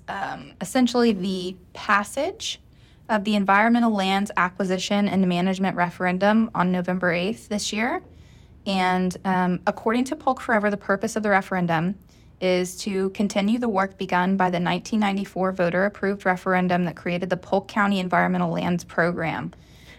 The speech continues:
Uh, and that's important because, um, a lot of public spaces that people use might, they might not know that, um,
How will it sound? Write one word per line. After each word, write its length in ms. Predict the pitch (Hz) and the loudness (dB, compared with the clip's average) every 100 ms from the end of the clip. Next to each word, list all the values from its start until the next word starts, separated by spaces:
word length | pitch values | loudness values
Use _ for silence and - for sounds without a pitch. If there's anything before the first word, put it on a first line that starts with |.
| - | -10
Uh, 300 | 185 175 170 156 | -2 0 0 0
and 120 | 202 | 2
that's 160 | 196 190 | 2 2
important 540 | 214 - 214 202 202 190 | -4 0 0 0 -2 -2
because, 440 | 196 196 185 - | 0 0 0 -6
um, 340 | 170 190 180 180 - | -4 -2 -2 -6 -6
a 100 | 180 | 0
lot 220 | 196 220 | 2 2
of 140 | 233 - - | 0 -8 -4
public 340 | 226 226 208 | 0 0 -2
spaces 480 | - 202 196 226 202 | -2 -2 0 -4 -4
that 120 | 196 | -6
people 260 | - 196 196 | -6 -4 -4
use 400 | 190 196 214 202 | -2 0 -2 0
might, 320 | 196 180 180 | 0 -2 0
they 100 | 196 | 2
might 120 | 196 | 4
not 140 | 196 170 | 2 2
know 360 | 185 196 196 | 2 2 0
that, 360 | 185 175 170 - - - - | 2 2 0 -2 -12 -20 -18
um, 340 | 202 202 196 | -12 -8 -8